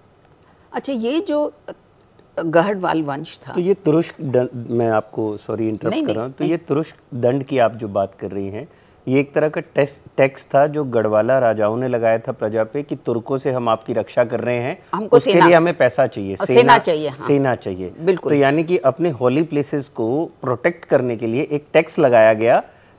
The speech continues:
Speaker 2: जिसको आप तुरुष्क दंड मतलब
Speaker 1: बिल्कुल।
Speaker 2: कह रही हैं कि
Speaker 1: पेन,
Speaker 2: उस
Speaker 1: हाँ।
Speaker 2: वक्त लगाया जाता था।
Speaker 1: बिल्कुल। That was, uh, really remarkable।
Speaker 2: Remarkable।
Speaker 1: और इस, अ, वंश के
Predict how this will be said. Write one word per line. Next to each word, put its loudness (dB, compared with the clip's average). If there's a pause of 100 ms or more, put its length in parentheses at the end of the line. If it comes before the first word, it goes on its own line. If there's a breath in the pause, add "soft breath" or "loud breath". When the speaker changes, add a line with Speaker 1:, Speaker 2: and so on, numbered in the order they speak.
Speaker 2:
जिसको -2
आप 6
तुरुष्क 0 (260)
दंड 6 (400)
मतलब -4
Speaker 1:
बिल्कुल। -4
Speaker 2:
कह 2
रही -2
हैं -4
कि 4
Speaker 1:
पेन, 0
Speaker 2:
उस -12
Speaker 1:
हाँ। -4
Speaker 2:
वक्त -6
लगाया 2
जाता -6
था। -8
Speaker 1:
बिल्कुल। -6 (540 soft breath)
That 0
was, 2
uh, -2
really 0
remarkable। -6
Speaker 2:
Remarkable। -8
Speaker 1:
और 2
इस, -4
अ, 4
वंश -2
के -6